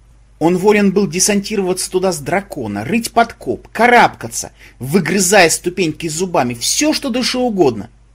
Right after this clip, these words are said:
лишь бы потом не жаловался администрации. Безобразие!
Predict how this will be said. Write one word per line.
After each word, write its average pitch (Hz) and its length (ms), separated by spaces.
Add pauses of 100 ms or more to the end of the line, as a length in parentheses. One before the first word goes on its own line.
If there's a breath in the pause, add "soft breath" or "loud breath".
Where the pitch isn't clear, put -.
(200)
лишь 165 220
бы 160 80
потом 165 280
не 185 120
жаловался 135 500
администрации. 127 680
Безобразие! 165 720